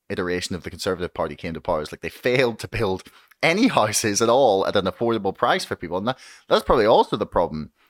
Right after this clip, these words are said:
like, why, why people can't afford it is because the, like, it, it's, we're definitely, like, dealing with the problem of, like, undersupply. But I think that that's being fed by, again, like, this is always my point, is, like, lack of investment from,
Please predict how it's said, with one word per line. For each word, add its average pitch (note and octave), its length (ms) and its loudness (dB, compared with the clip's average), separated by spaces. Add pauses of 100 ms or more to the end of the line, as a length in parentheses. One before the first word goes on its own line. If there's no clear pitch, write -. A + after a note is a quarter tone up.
(100)
like, G2+ 160 -4
why, G#2 220 2
why F#2 200 0
people F2+ 280 -6
can't E2+ 200 -4
afford E2 260 -6
it E2+ 40 -4
is G2 80 -8
because A2 340 -6
the, G2 380 -4 (420)
like, G#2 240 -4
it, G#2 100 -10 (280)
it's, G#2+ 240 -6
we're A2+ 280 -8
definitely, C#3+ 460 2
like, F2+ 180 -2 (440)
dealing A2 320 -2
with G2 180 -4
the E2 220 -6
problem G2+ 380 -2
of, F2 180 -8
like, E2+ 340 -6
undersupply. F2+ 960 -2
But - 140 0
I G#2 60 -2
think C#3 260 -6
that G#2 100 -12
that's A#2+ 200 0
being G2 200 -6
fed A#2+ 400 0
by, D#2 180 0
again, G#2+ 440 0 (300)
like, G2 120 -12
this C3 140 -2
is G#2+ 140 -10
always A#2 280 0
my G#2 120 -2
point, A#2+ 220 -2
is, F#2+ 80 -8
like, G2+ 120 -4
lack A#2 240 0
of A2 100 -4
investment G2+ 640 -2
from, F#2+ 300 -8